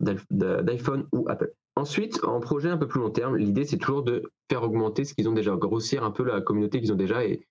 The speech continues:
tous les principes et, et, et capacités qu'ils ont, euh, dès à présent. Donc sur beaucoup d'autres applications ou sur d'autres, euh, projets, on voit que l'idée c'est surtout l'achat, revente et l'échange. Ce qui s'entend puisque c'est pas forcément facile selon, euh,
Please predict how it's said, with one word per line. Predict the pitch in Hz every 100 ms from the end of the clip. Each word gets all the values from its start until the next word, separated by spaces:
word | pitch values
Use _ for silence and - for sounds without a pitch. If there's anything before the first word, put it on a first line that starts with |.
| -
tous | -
les | 123
principes | 107 101 - 135
et, | 113 98 - - - -
et, | - - -
et | - -
capacités | - 110 104 135
qu'ils | 131 101
ont, | 107 98
euh, | - - _ _ -
dès | 110 117
à |
présent. | - 104 80 - _ -
Donc | 101 101 - -
sur | - - 113
beaucoup | 127 147
d'autres | 170 151 127
applications | 123 127 104 - 117 127
ou |
sur | 113 104
d'autres, | 92 110 - 98
euh, | 92 87 87 85 -
projets, | - 92 123 156 - _ -
on | 101
voit | 104 139
que | -
l'idée | 104 110 139
c'est | 143
surtout | 98 -
l'achat, | - 98 - 117
revente | 104 90 107 127 123
et |
l'échange. | 98 95 - 170 - _ _
Ce | - -
qui | 98
s'entend | - 90 131
puisque | 127 - 90
c'est | - 90 87 82 -
pas |
forcément | - 98 107
facile | - 90 - 107
selon, | - 92 104 110
euh, | 85 -